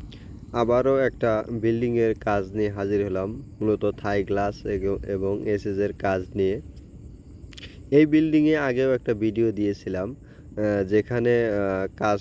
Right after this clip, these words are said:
আহ, স-, আহ, গ্লাসের কাজ শেষের মধ্যে, আহ, তখন একটা ভিডিও দিয়েছিলাম। এখন আপনার পুরো এসএস এর কাজ, আহ, বাড়ির সম্পূর্ণ কাজ কমপ্লিট করার পর এখন আপনাদের আর একটা ভিডিও দিচ্ছি। এই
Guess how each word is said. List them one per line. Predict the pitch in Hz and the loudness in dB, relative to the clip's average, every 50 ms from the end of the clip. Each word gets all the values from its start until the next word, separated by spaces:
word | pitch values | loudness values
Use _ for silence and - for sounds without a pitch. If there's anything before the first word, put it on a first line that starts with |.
| - - | -4 -6
আহ, | 104 107 104 101 95 95 | -4 -2 -2 0 -2 -2
স-, | 101 - - - - | -4 -6 -14 -16 -18
আহ, | - - - - - 107 107 101 98 98 | -18 -18 -16 -10 -6 -2 -2 0 0 -2
গ্লাসের | 90 92 117 110 113 120 - 135 123 | 0 0 2 2 2 2 0 -4 -4
কাজ | - - 120 113 110 | -2 -2 -2 -2 -2
শেষের | - - 110 104 101 - 107 104 | -2 -2 -4 -4 -2 -2 -4 -2
মধ্যে, | 104 101 98 90 87 95 110 | -2 -2 -4 -2 -4 -4 -4
আহ, | 139 - - - - - - - - - 110 107 101 98 95 - | -4 -6 -12 -16 -16 -16 -18 -18 -6 -2 0 2 2 2 2 2
তখন | - 110 107 - 127 117 | 0 0 0 0 -2 -2
একটা | 110 107 - 117 | -2 -2 -2 -4
ভিডিও | 107 95 104 104 98 110 107 | -2 -2 -2 0 2 2 2
দিয়েছিলাম। | 98 90 95 95 92 - - 95 95 104 123 139 | 2 2 0 -2 -2 -4 -6 -4 -4 -4 -4 -4
এখন | - 117 110 - - 120 113 113 110 107 - - - - - - - - - - - - - | -4 -6 -6 -4 -4 -2 -2 -2 -4 -6 -8 -16 -20 -20 -20 -16 -16 -14 -14 -14 -16 -10 -4
আপনার | 98 101 90 95 104 104 95 92 - - | -4 -4 0 2 2 2 2 0 -4 -4
পুরো | - 113 113 110 107 | 0 4 4 6 6
এসএস | 107 - - 123 117 110 | 4 2 -2 -4 -2 0
এর | 113 107 101 - | 0 0 0 -2
কাজ, | - 107 101 98 98 95 | -2 -2 0 0 -2 -2
আহ, | - - - - - - - - - - - 101 98 95 | -4 -12 -20 -20 -20 -20 -20 -20 -16 -8 -4 -2 -2 -2
বাড়ির | 92 92 104 104 101 104 104 | 0 0 0 2 2 2 0
সম্পূর্ণ | 101 - - 113 107 - - 120 113 110 110 107 101 - | 0 -2 -4 -4 -4 -4 -4 -2 -2 0 0 -2 -4 -2
কাজ | - 110 101 101 101 - - | -2 -2 -2 -2 -4 -4 -4
কমপ্লিট | 104 104 98 92 101 107 107 - | -4 -4 -4 -2 -4 -4 -4 -4
করার | - 107 107 101 98 98 92 - | -4 -4 -2 0 0 -2 -4 -4
পর | - 107 110 - - - - - - - - | -6 -6 -6 -6 -10 -20 -20 -20 -20 -10 -2
এখন | - 101 95 110 107 107 | -2 -2 0 2 2 2
আপনাদের | 104 101 98 101 101 101 101 - | 2 0 0 0 0 0 0 0
আর | - - 101 101 98 | -2 -2 0 0 0
একটা | 98 - - 101 | -2 -4 -6 -6
ভিডিও | 92 95 95 98 120 113 104 | -4 -4 -2 0 2 2 2
দিচ্ছি। | 98 107 107 - - - 120 | 2 0 -4 -4 -4 -8 -6
এই | - - 135 131 120 110 | 0 2 2 2 2 -2